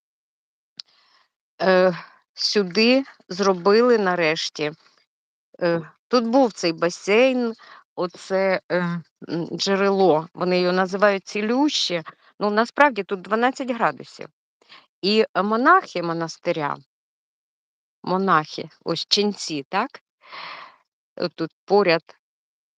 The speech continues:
монастир Свято-Миколаївський. І монахи його освячують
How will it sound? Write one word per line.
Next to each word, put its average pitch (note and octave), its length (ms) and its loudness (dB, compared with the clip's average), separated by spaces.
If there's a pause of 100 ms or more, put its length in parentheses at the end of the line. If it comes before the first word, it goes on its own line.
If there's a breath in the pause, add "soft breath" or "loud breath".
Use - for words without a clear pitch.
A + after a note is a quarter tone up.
(160)
монастир F#3 680 0
Свято-Миколаївський. D#3+ 1120 -4 (760 loud breath)
І G#3 120 2
монахи B3 580 2
його G#3+ 580 -2 (240)
освячують D#3+ 1080 -4